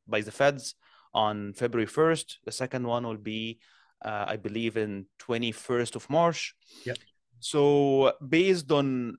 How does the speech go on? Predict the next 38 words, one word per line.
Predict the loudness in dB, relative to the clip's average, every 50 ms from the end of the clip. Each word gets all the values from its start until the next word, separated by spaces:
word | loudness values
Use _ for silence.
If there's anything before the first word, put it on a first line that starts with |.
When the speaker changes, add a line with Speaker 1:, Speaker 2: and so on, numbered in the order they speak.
| _
Speaker 1:
uh, | -4 -4 -4 -2 -2 -2 -2
the | -2 -2 -2
expectation, | -2 -2 -6 -8 -8 -6 -2 0 0 2 2 0 0 -2 -2 -2 -4 -6 -6 -6
uh, | -4 -2 -2 0 0
we | 0 -2
see | -2 -2 -4 -2 0
that | 0 0
the | 0 0
market | 0 0 0 -2 -4 -8
is | -8 -8 -6
gonna | -4 -2 0 2 2 2 0 0 -4 _ _ _ _ -2
have | 0 2 2
another | 4 4 4 2 4 4 2 2 2 -2 _ -8
twenty-five, | -6 -4 -4 -4 -2 0 0 0 -2 -2 _ _ _ -12 -8 -6
uh, | -4 -4
point, | -4 -4 -2 -2 0 0 -2 -4 -6 -6
base | -4 -4 -4 -2
point | -2 -2 0 0 -2 -4 -8 -12 _ _ _ _ _ _ _ -6
on | -6 -4 -4 -4 -6 -6
Speaker 2:
Yep. | -6 -8 -10 _ -14
Speaker 1:
February | -6 -4 -2 0 2 2 2 2 2 0 0 0
and | 0 2 2 2 0
March. | 0 0 2 2 0 0 -4 -8 -10 -12 -14 _ _ _ _ _ _ _ -4
Uh, | 0 2 2 4 4 4 2 0 -2 -4 -10 _ _ -2
but | 4 6 6 6 6 2 -6 -20 _ _ -4
still, | -4 0 4 6 6 6 6
we | 4 2
don't | 2 2 2
know | 2 0
what's | 0 -2 -2 -2
gonna | -2 -2 -2
happen. | 0 2 2 2 2 2 0 0 0
And | 2 2 0 0 -2
this | -2 -2 -2
is | -2 -4 -4 -2
really | 0 0 0 0
is | 0 0 0
gonna | 2 2 4 4 4 4 2